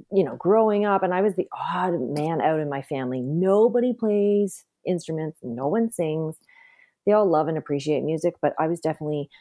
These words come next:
the, uh, you know, like, the only one. I'm sure my parents didn't know what to do with me. But, um,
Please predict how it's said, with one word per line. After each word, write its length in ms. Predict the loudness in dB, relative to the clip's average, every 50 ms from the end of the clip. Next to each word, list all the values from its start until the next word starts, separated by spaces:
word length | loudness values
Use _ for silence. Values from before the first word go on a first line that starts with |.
| _ _ -10
the, 380 | -4 2 2 4 4 4 4 4
uh, 280 | 4 2 2 2 0 0 0
you 80 | -2
know, 140 | -2 0 0
like, 160 | 0 0 2
the 100 | 0 2 2
only 180 | 2 2 2 0
one. 180 | -2 -2 -2
I'm 120 | -2 -4 -6
sure 180 | -6 -6 -4
my 140 | -4 -4 -6 -6 -8
parents 260 | -8 -8 -8 -8 -8
didn't 240 | -2 -2 0 0 2
know 120 | 0 0 -2
what 120 | -2 -4
to 40 | -4
do 140 | -2 -2 -2
with 120 | -2 -2
me. 160 | -4 -4 -4 -6 -8 -18 -20 -20 -10 _ 6
But, 200 | 8 8 8 8 4
um, 420 | 2 2 2 2 0 0 -2 -4